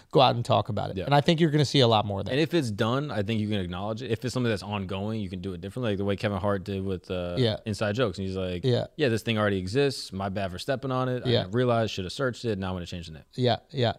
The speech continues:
Speaker 2: And I think it's like, I don't know, I don't, if you're not intentionally stealing, I think it's a good approach to, like, acknowledge it.
Speaker 1: And that's what I said with Kevin. I was like,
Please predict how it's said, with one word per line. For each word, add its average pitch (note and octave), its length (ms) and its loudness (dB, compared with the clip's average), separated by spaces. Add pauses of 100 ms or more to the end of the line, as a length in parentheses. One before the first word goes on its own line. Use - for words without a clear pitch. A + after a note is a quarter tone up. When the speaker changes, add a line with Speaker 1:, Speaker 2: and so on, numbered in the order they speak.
(100)
Speaker 2:
And G#2 80 -4
I B2+ 120 4
think D#3+ 180 0
it's C3 120 -4
like, A#2+ 240 2
I A2+ 40 -2
don't A#2+ 100 0
know, G2+ 60 2
I F#2+ 80 0
don't, A2 120 -4
if A2 120 -2
you're C3 160 4
not B2 320 0
intentionally A2 480 -4
stealing, A#2+ 340 -6
I F#2 80 -4
think F#2 180 -6
it's E2+ 140 -10 (160)
a G2+ 140 -4
good F#2+ 360 -4
approach F#2 380 -8
to, F#2 80 -10
like, F2 160 -12
acknowledge A#2+ 420 0
it. B2 100 2
Speaker 1:
And F#4 80 -4
that's G4 200 0
what F4 60 4
I E4+ 80 4
said E4 180 2
with D4+ 140 2
Kevin. D#4 360 4
I D3 60 4
was E3+ 100 2
like, G3 140 0